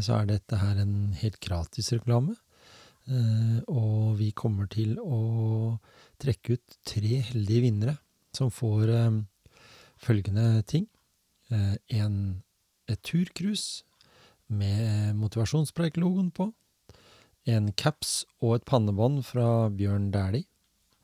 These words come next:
og ikke, sist, men ikke minst, ett års medlemskap i Den Norske Turistforeningen. For når det gjelder motivasjonspreik og ting vi er opptatt av, så liker vi jo at folk bruker naturen,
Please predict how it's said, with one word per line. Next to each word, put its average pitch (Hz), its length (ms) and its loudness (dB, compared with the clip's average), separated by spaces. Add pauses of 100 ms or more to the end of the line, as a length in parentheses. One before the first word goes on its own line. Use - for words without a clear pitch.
(600)
og 151 300 2 (140)
ikke, 123 220 -2
sist, - 300 -4
men 127 120 2
ikke 113 160 -2
minst, 147 440 0 (520)
ett - 320 0
års 143 260 0
medlemskap 107 760 2
i 104 200 0
Den 104 180 0
Norske 98 280 -2
Turistforeningen. 104 720 0
For 139 100 0
når 139 140 4
det 147 100 4
gjelder 117 540 6
motivasjonspreik 127 1040 0 (140)
og 123 520 4 (460)
ting 117 220 2
vi 120 80 4
er 123 100 6
opptatt 113 300 2
av, 139 100 2
så 135 220 2
liker 104 440 -2
vi 147 100 4
jo 127 120 2
at 147 120 -2
folk 131 300 -4
bruker 104 380 -2
naturen, 113 420 2